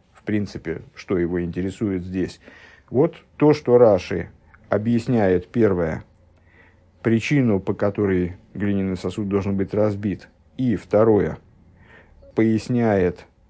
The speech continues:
что то же самое относится ко всем святым жертвам, необходимо,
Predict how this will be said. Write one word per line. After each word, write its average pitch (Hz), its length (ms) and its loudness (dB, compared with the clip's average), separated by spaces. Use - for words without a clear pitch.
что - 240 -2
то 120 220 2
же 104 120 0
самое 101 440 -2
относится 101 460 -4
ко 95 140 -2
всем 101 240 -4
святым 107 360 -6
жертвам, 180 400 -4
необходимо, 120 880 2